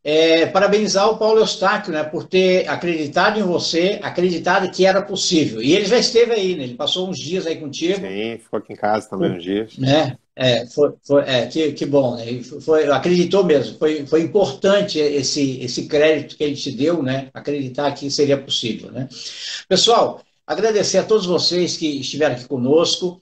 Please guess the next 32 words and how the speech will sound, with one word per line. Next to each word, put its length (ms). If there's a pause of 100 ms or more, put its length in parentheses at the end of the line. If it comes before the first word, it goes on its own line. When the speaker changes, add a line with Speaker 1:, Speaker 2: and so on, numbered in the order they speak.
(320)
Speaker 1:
Nós 380
continuamos, 640
nós 140
teremos 280
mais 260
dois 340
programas 760
de, 240
desse, 640 (120)
de, 160
nesse 320
formato 440
Líderes 440
se 100
Reinventam. 760 (540)
Nós 180
teremos 300
na 140
próxima 440
quinta 480
e 160
mais 300
uma 160
quinta-feira. 560
Depois 260
nós 200
encerramos 500
esse 180
programa 380
por 160
um 100
tempo, 640